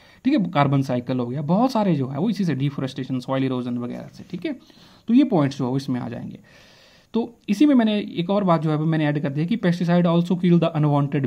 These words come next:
weeds, ठीक है, वो अनवांटेड वीड्स को भी जो है वो किल कर देती है, ठीक है। अगर वो वीड्स को किल नहीं किया जाता है तो वो सॉइल को डेफिशिएंट बना देगी न्यूट्रिएंट्स में, वो किसी और अदर प्लांट्स को भी ग्रो नहीं करने देती वीड्स, ठीक है।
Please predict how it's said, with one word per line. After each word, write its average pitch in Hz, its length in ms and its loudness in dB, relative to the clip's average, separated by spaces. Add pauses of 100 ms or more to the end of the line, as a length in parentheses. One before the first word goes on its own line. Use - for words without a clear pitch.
weeds, 120 440 -6
ठीक 277 180 0
है, - 60 -8 (520)
वो 254 80 -2
अनवांटेड 247 420 4
वीड्स 233 240 4
को 262 120 0
भी 247 120 4
जो 226 80 4
है 214 60 4
वो 214 60 0
किल 220 200 0
कर 214 140 -2
देती 202 300 -2
है, 185 160 0
ठीक 220 200 -4
है। 247 160 -2
अगर 202 260 -4 (360)
वो 180 120 2
वीड्स 202 340 4
को 226 120 0
किल 220 240 4
नहीं 247 160 8
किया 214 120 2
जाता 185 220 0
है 190 60 0
तो 214 80 -2
वो 208 120 2
सॉइल 190 340 2
को 196 140 2 (220)
डेफिशिएंट 151 460 2
बना 190 220 2
देगी 185 200 4
न्यूट्रिएंट्स 180 500 2
में, 180 120 -2 (260)
वो 165 60 0
किसी 180 200 2
और 175 160 2
अदर 156 200 0
प्लांट्स 147 300 -2
को - 100 -2
भी 175 100 4
ग्रो 175 180 8
नहीं 180 120 4
करने 175 220 4
देती 170 260 0
वीड्स, 170 420 2
ठीक 269 180 -4
है। 269 140 -4